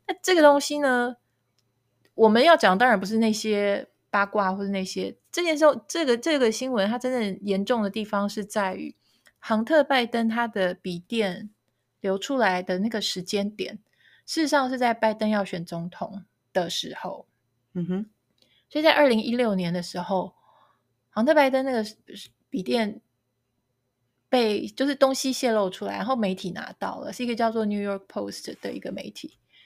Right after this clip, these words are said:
Speaker 1: 那媒体我平常我也不喜欢，我也不，不会去特别去看，
Speaker 2: 嗯哼。
Speaker 1: 可是他掌握了那些新闻内容之后，他当时报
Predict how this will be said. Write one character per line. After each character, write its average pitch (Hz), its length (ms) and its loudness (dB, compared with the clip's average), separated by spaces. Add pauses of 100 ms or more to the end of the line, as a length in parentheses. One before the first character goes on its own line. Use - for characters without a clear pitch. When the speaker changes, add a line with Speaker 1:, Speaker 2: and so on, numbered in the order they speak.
(140)
Speaker 1:
那 381 140 0
媒 240 160 2
体 233 100 -2
我 190 100 2
平 196 140 -2
常 220 220 2
我 202 80 0
也 175 60 0
不 190 120 -6
喜 190 160 -6
欢， 190 240 -2
我 196 80 -2
也 185 80 -2
不， 196 480 -4 (140)
不 202 80 -10
会 226 140 0
去 220 480 -6 (180)
特 254 100 -8
别 190 120 -2
去 - 220 -6
看， 202 240 0
Speaker 2:
嗯 - 20 0
哼。 202 40 0
Speaker 1:
可 214 80 0
是 311 100 2
他 381 140 4
掌 185 360 0
握 277 200 4
了 196 140 2
那 220 200 -2
些 208 440 -4
新 - 180 -4
闻 190 160 0
内 202 140 -2
容 180 220 -4
之 - 140 -10
后， - 320 -6 (840)
他 285 300 4
当 294 260 0
时 175 340 -6
报 214 380 -4